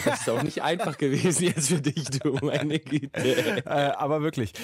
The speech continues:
Speaker 2: jetzt kann ich nur irgendwie vermuten, ein Aussprachefehler wäre mir möglicherweise, oder ein Aussprachepotenzial, sagt man da ja vielleicht freundlicherweise, wäre mir jetzt bei dir nicht aufgefallen. Hast du denn irgendwas mit,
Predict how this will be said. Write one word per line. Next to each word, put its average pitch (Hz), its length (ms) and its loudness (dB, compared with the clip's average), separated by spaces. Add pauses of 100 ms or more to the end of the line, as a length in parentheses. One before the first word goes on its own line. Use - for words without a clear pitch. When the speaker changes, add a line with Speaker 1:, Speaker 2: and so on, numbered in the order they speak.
(140)
Speaker 2:
jetzt 127 180 -2
kann 143 120 2
ich 156 100 2
nur 135 100 4
irgendwie 131 220 2
vermuten, 127 580 0
ein 107 140 0
Aussprachefehler 120 800 2
wäre 117 220 2
mir 110 140 2
möglicherweise, 104 640 2
oder 80 120 0
ein - 40 0
Aussprachepotenzial, 92 1080 0
sagt 76 180 -2
man 78 120 -2
da 76 60 -2
ja 73 100 -2
vielleicht - 240 -6
freundlicherweise, 80 640 -2 (260)
wäre 113 220 4
mir 110 100 4
jetzt 104 140 2
bei 104 100 2
dir 104 380 4
nicht 135 220 2
aufgefallen. 95 880 -2 (260)
Hast - 240 0
du 135 40 4
denn 127 140 4
irgendwas 127 640 2
mit, - 440 -4